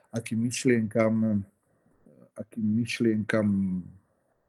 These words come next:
aké myšlienky okolo seba šíril. Boli to presne myšlienky nenávisti, eh, voči týmto skupinám ľudí. To je, to je, to je jedna časť.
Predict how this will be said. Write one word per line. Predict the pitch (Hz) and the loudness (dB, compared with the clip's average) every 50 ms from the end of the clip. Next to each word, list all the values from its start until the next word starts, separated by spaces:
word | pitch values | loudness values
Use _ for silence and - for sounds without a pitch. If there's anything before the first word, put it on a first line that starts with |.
| _ _ _ _ _ _ _ - | _ _ _ _ _ _ _ -8
aké | 110 - 135 | 0 0 2
myšlienky | 120 131 139 - - 143 135 117 - 120 | 2 2 0 0 2 0 0 2 2 0
okolo | 113 107 - - 131 117 110 | -2 -2 -2 -2 -2 -2 -2
seba | 110 - 113 107 107 | -2 -4 -4 -4 -4
šíril. | 101 - - 135 135 123 117 110 101 | -4 -2 2 2 4 4 4 2 2
Boli | 104 110 110 104 | 0 -2 -2 -2
to | 117 104 | -4 -4
presne | - 135 120 117 - - 120 | 0 2 2 2 0 -2 -4
myšlienky | 110 107 101 - 113 113 110 107 - 104 | -4 -4 -4 -4 -4 -6 -6 -6 -6 -4
nenávisti, | 104 110 123 131 131 117 113 98 - - - - 101 95 | -2 0 2 2 2 2 0 -4 -8 -12 -12 -14 -16 -16
eh, | - - - - - - - - - - - - - - - _ _ _ _ _ _ _ _ _ _ _ _ _ _ _ - 160 131 117 113 | -16 -20 -20 -20 -20 -20 -20 -20 -20 -20 -20 -20 -20 -20 -20 _ _ _ _ _ _ _ _ _ _ _ _ _ _ _ -12 -10 -8 -6 -4
voči | 107 123 120 120 - - 127 123 120 120 123 117 101 - - - - - - - - - - - - | -2 -2 -2 -2 -2 0 2 4 4 4 2 0 0 -2 -2 -4 -4 0 0 0 0 0 -6 -8 -6
týmto | 131 127 123 - - 127 120 113 - - _ _ _ - | -8 -10 -8 -4 -2 -2 -2 -2 -4 -8 _ _ _ -18
skupinám | - - - 143 127 - 147 131 123 123 123 123 123 | -16 -8 -6 -6 -4 -2 -2 -2 -2 -2 -4 -4 -4
ľudí. | 123 123 113 113 120 127 139 139 139 _ _ _ _ _ _ _ _ _ _ _ _ _ _ _ _ - _ - | -4 -6 -4 -4 -4 -4 -4 -6 -8 _ _ _ _ _ _ _ _ _ _ _ _ _ _ _ _ -20 _ 2
To | - 151 | 4 6
je, | 160 156 139 | 6 6 2
to | 156 - 156 | 2 0 2
je, | 151 147 143 - - - _ 160 - | 2 2 0 -2 -8 -20 _ -12 -4
to | - | -2
je | 151 139 113 117 | -2 -2 -2 -6
jedna | 123 117 120 110 95 | -8 -8 -10 -12 -12
časť. | - - 87 80 _ | -12 -16 -20 -20 _